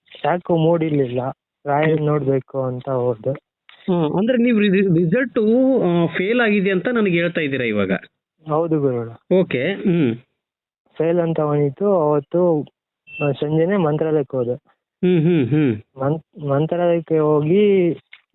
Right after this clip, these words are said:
Speaker 1: ಬು-, ಮ-, ಬುಧವಾರ ಬೆಳಿಗ್ಗೆ ದರ್ಶನ ಮಾಡ್ಕೊಂಡು ಬಿಚ್ಚಾಲೆ ಅದೆಲ್ಲ ನೋಡ್ಕೊಂಡ್ ಬಂದು
Speaker 2: ಹ್ಮ್.
Speaker 1: ರೂಮಲ್ಲಿ ರೆಸ್ಟ್ ತಗೊಳೋಣ ಅಂತ ಮಲಿಕೊಂಡ್ವಿ ಸ್ವಲ್ಪ
Speaker 2: ಹ್ಮ್.
Speaker 1: ಒಂದು ಐ-, ಐದ್, ಐದ್ ನಿಮಿಷ.
Speaker 2: ಹ್ಮ್.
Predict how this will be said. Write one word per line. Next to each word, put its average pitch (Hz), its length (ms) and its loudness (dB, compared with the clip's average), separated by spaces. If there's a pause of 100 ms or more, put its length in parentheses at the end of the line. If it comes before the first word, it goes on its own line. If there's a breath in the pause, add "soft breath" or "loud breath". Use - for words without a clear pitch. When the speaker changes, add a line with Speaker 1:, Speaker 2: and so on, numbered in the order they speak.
Speaker 1:
ಬು-, 143 100 -2
ಮ-, 143 300 0
ಬುಧವಾರ 160 360 0
ಬೆಳಿಗ್ಗೆ 147 460 0
ದರ್ಶನ 143 280 -4
ಮಾಡ್ಕೊಂಡು 143 680 -2
ಬಿಚ್ಚಾಲೆ 151 640 -2
ಅದೆಲ್ಲ 147 360 0
ನೋಡ್ಕೊಂಡ್ 139 580 -4
ಬಂದು 135 260 -2
Speaker 2:
ಹ್ಮ್. - 640 -4
Speaker 1:
ರೂಮಲ್ಲಿ 180 360 2
ರೆಸ್ಟ್ 147 200 -4
ತಗೊಳೋಣ 147 320 0
ಅಂತ 139 200 -4 (520)
ಮಲಿಕೊಂಡ್ವಿ 147 600 0 (260)
ಸ್ವಲ್ಪ 143 180 -2
Speaker 2:
ಹ್ಮ್. 135 360 0
Speaker 1:
ಒಂದು 139 180 2
ಐ-, 151 340 0
ಐದ್, 151 340 -2
ಐದ್ 143 240 0
ನಿಮಿಷ. 143 260 0 (560)
Speaker 2:
ಹ್ಮ್. 143 280 2